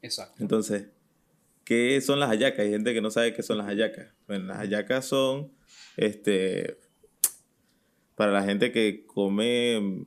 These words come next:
Speaker 2: comida mexicana, qué sé yo, o sea, vamos a ponerle un ejemplo más sencillo, que es como un tamal.
Speaker 1: Un tamal, sí.
Speaker 2: Vamos a ponerle así. Miren, no me vayan a insultar. Estoy haciendo solamente la
Speaker 1: <laughs>
Speaker 2: aclaración para que la gente que no sabe sepa que es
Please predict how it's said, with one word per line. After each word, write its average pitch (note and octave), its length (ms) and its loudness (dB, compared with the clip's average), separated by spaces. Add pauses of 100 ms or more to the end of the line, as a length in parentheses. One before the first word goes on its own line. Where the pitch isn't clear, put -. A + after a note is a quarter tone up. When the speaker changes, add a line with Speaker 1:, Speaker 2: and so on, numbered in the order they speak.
(160)
Speaker 2:
comida G2 420 -2
mexicana, G#2 760 -2
qué G2+ 80 -2
sé A2 220 0
yo, A#2+ 220 2
o A#2 60 0
sea, G2+ 240 2
vamos G2+ 300 -2
a - 60 -16
ponerle G2 260 -2
un A2+ 100 -4
ejemplo A2 380 -4
más A2 160 -4
sencillo, A2 400 0
que A2 80 -2
es G2+ 120 -10
como G#2+ 180 -6 (140)
un A2+ 140 -10
tamal. A#2 440 0 (280)
Speaker 1:
Un B2+ 160 -4
tamal, G#2 360 0
sí. - 160 -14 (420)
Speaker 2:
Vamos G2+ 240 -4
a G2 60 -6
ponerle G2+ 320 2
así. A#2 340 -2 (440)
Miren, G2+ 280 0
no F#2+ 80 -2
me G2 160 0
vayan A2+ 200 0
a A#2 40 -2
insultar. A#2+ 520 0 (600)
Estoy G#2 220 0
haciendo A#2+ 400 2
solamente B2+ 540 2
la A#2+ 260 2
Speaker 1:
<laughs> A#2+ 80 -2
Speaker 2:
aclaración A#2 880 2
para A#2+ 300 2
que G#2 100 0
la G2+ 140 -2
gente A#2 280 0
que C3 80 -2
no C3+ 120 -2
sabe C3 320 2
sepa A#2 400 -2
que A2 240 2
es B2+ 60 -2